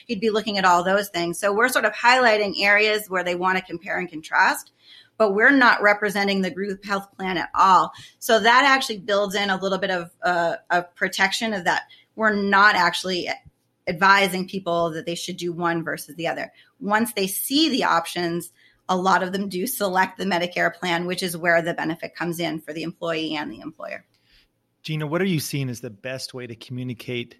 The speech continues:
Speaker 2: a service like yours to the employees without becoming a sales pitch to them, right? I mean,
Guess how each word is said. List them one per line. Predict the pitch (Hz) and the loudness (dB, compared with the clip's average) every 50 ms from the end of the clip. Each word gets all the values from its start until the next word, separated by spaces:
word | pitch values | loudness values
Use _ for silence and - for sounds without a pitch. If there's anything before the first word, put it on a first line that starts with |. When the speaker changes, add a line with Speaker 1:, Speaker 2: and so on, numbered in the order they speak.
| _ _ _ | _ _ _
Speaker 2:
a | - 123 | -12 -10
service | - - 160 160 147 135 139 - - 139 | -8 -6 -4 -4 -4 -4 -6 -8 -6 -6
like | 131 127 123 - - | -6 -6 -6 -6 -8
yours | 131 123 123 123 117 - | -6 -6 -4 -6 -6 -6
to | - - - 143 139 123 | -8 -6 -4 -4 -4 -2
the | 117 123 117 | -4 -4 -4
employees | 117 113 110 - - 139 131 127 120 120 123 127 131 123 117 113 107 117 | -4 -6 -8 -6 -4 -2 0 0 0 0 0 0 0 0 0 -2 -2 -2
without | 131 120 - 151 139 131 - 156 - _ | -4 -2 0 0 0 0 -2 -6 -10 _
becoming | 156 139 131 107 - _ _ _ _ - 151 143 135 123 | -4 -4 -4 -6 -10 _ _ _ _ -4 -2 -2 -2 -2
a | 117 113 | -2 -4
sales | 113 - - - 135 131 123 107 - | -4 -4 -2 0 0 2 0 0 -4
pitch | - - 123 - - - - | -8 -8 -8 -6 -6 -6 -6
to | - 107 | -6 -6
them, | 104 107 104 104 107 | -4 -4 -4 -2 -2
right? | 107 113 120 120 127 | -2 -4 -4 -4 -4
I | 117 | -4
mean, | 120 117 117 113 | -4 -4 -4 -6